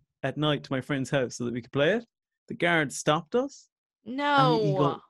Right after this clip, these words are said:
Speaker 1: "Yeah, yeah." And he goes, "What's in your bag? What's in your bag?" And I said,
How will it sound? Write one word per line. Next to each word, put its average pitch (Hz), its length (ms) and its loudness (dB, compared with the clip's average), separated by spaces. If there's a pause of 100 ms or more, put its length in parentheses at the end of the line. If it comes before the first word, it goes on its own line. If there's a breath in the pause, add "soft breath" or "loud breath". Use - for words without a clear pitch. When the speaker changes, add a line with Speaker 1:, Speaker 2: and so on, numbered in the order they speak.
(300)
Speaker 1:
"Yeah, 220 280 4
yeah." 233 240 4
And 165 100 6
he 190 80 4
goes, 165 220 2
"What's 165 260 -2
in 151 80 -2
your 143 80 -2
bag? 127 360 -2 (180)
What's 147 300 -2
in 139 60 -4
your 131 100 -4
bag?" 123 320 -6 (260)
And 143 80 2
I 165 140 0
said, 131 360 0